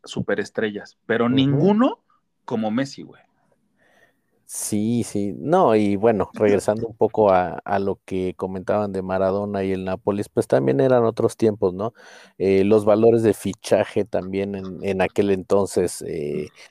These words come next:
Speaker 2: no eran exorbitantes como ahora. Recordarán que incluso fue Lentini, jugador italiano, el que puso una cifra récord con la que todo mundo se escandalizó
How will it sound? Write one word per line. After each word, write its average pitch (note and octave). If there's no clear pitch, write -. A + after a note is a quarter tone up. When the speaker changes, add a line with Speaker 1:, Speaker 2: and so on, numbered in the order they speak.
Speaker 2:
no A2+
eran G#2+
exorbitantes F#2+
como G2
ahora. A2+
Recordarán F#2+
que G2
incluso G#2+
fue A#2
Lentini, A2
jugador A2+
italiano, D3+
el A2
que G#2
puso B2+
una B2+
cifra A#2+
récord B2+
con A2+
la A2
que A2+
todo B2+
mundo B2+
se A#2
escandalizó G2+